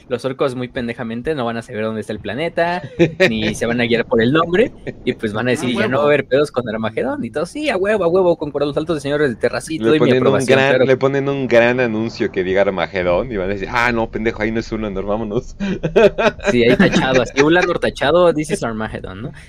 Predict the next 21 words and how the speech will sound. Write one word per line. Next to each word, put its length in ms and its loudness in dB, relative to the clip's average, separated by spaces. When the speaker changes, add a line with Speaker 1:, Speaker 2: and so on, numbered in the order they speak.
Speaker 1:
Y 60 -4
este, 560 0
ya. 200 -12
Sí, 240 4
no, 160 0
o 60 0
sea, 260 -2
pinche, 500 0
no, 160 -8
pinches 240 -14
pla-, 180 -8
no, 160 -8
pinche 240 -4
Mechanicum 440 -2
siempre 240 0
la 80 -2
Speaker 2:
Güey, 240 0
Speaker 1:
a 100 0
la 60 2
Speaker 2:
además, 220 4
Speaker 1:
vanguardia. 380 2